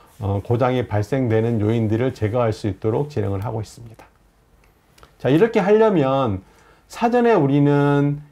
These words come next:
이 설비가 어떤 고장 모드가 있고 정비 전략이 있는지를 이미 다 알고 정의를 해놔야 됩니다. 그래서 헥사곤은, 어, 설비나 시설에 대해서 고장 모드와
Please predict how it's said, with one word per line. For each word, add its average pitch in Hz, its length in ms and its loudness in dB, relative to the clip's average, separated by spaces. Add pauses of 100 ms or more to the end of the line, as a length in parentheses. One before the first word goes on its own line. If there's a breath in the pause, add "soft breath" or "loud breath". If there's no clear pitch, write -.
(140)
이 156 220 4
설비가 160 800 0
어떤 190 380 0
고장 143 440 0
모드가 120 340 0
있고 120 340 0
정비 120 280 -2
전략이 127 360 0
있는지를 117 560 -2
이미 202 340 0
다 113 240 -2
알고 143 400 0
정의를 127 420 -2
해놔야 113 480 -4
됩니다. 87 420 -12 (180)
그래서 131 260 0
헥사곤은, 143 840 0 (520 soft breath)
어, 107 380 -2
설비나 175 400 2
시설에 170 560 2
대해서 117 560 -2
고장 131 420 0
모드와 107 680 -2